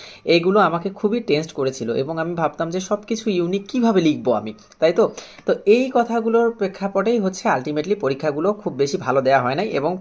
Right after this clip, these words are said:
প-, পড়াশোনা আমি কমাতেই পারছিলাম না। তো পরবর্তীতে যখন তেতাল্লিশতম বিসিএস শেষ হয়, আমি চুয়াল্লিশ প্রিলিমিনারিতে কোয়ালিফাই করি।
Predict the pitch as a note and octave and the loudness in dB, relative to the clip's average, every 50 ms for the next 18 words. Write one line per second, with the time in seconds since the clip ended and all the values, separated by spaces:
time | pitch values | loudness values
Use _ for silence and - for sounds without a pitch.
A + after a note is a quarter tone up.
0 | - _ - D#3+ D#3 D3+ D3+ - E3 E3+ G3 A3+ A3 - A3 G#3+ G#3+ G#3 A3+ G#3+ | -8 _ -2 -2 -2 -2 -2 0 2 4 4 4 2 0 -2 -2 0 0 2 2
1 | E3+ D3+ D#3 D#3 - F3+ F3 - A#2 - - - C3+ A#2 - - - - - _ | 2 2 4 2 2 2 2 2 0 -2 -4 -8 -8 -8 -8 -10 -14 -18 -18 _
2 | - - - - - - - G3 F3 - - - _ _ _ - F#3+ G3+ A3 G#3+ | -20 -20 -20 -20 -20 -4 -2 0 0 0 -2 -8 _ _ _ 4 6 6 6 6
3 | A3+ A3 A3 A3+ G#3 A3 G#3+ G#3 G3 G3+ G3+ F#3 E3 D3 D#3 D3 D3+ E3 E3 - | 4 2 0 0 0 2 2 2 0 0 0 -2 2 2 2 2 2 0 -2 -2
4 | C#3+ C#3+ D3 C3+ C#3 C3 - C3+ C#3+ C#3+ - C#3+ C#3+ C#3+ - C3+ C#3+ D3 C3 C3 | -4 -4 -4 -4 -6 -4 -4 -4 -4 -2 -2 -2 -2 0 0 -2 -2 -2 -4 -6
5 | - C#3+ C3 B2 B2+ A2+ - - C3+ B2+ C3 C3 C3 C3 C3 C3 C3+ C3 C#3 C3+ | -2 0 0 0 0 -2 -4 -2 -2 -2 0 -2 -2 -2 -2 -2 -2 -2 -2 0
6 | C3+ - A2+ B2 B2 C3+ C3 B2+ - B2+ D#3+ G3+ | 0 0 0 0 2 0 0 0 0 -2 -2 -4